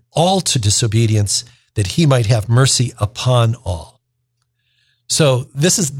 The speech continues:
this is Paul leveling the field, saying that, "I'm talking to you, the Gentiles, letting you know that, that the mercy of God is available to you, largely because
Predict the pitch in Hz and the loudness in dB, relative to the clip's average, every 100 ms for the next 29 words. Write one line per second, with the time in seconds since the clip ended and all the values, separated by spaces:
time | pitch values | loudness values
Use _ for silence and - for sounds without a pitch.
0 | - - 165 135 - 143 - - 185 143 | -16 -16 -4 -2 -2 -4 -6 -2 0 0
1 | 139 175 165 160 135 143 113 - 156 170 | -2 -2 0 0 0 -4 -6 -2 0 0
2 | - - _ _ _ _ _ _ _ _ | -4 -14 _ _ _ _ _ _ _ _
3 | - - 151 139 135 139 120 120 110 107 | -4 0 2 2 -2 -4 0 0 0 -4
4 | _ _ - 131 - 170 180 175 139 151 | _ _ -6 -4 0 0 0 -2 -2 0
5 | 147 180 127 139 160 135 117 110 123 139 | 0 0 2 0 2 0 0 0 2 2
6 | 147 135 135 135 117 - - _ - 123 | 2 4 2 2 0 -4 -18 _ -4 -4
7 | 120 120 _ - 120 117 170 - 156 127 | -4 -18 _ -10 -4 0 0 0 -2 -2
8 | 139 139 156 151 123 107 98 113 175 185 | 0 0 0 0 -2 0 -2 0 2 2
9 | 165 131 - 120 131 185 92 101 _ _ | 0 -2 -2 -2 0 0 -2 -6 _ _
10 | _ _ _ _ - 123 147 240 - 143 | _ _ _ _ -2 0 2 0 0 0
11 | 113 113 - 95 104 - | 0 0 -2 -2 -4 -10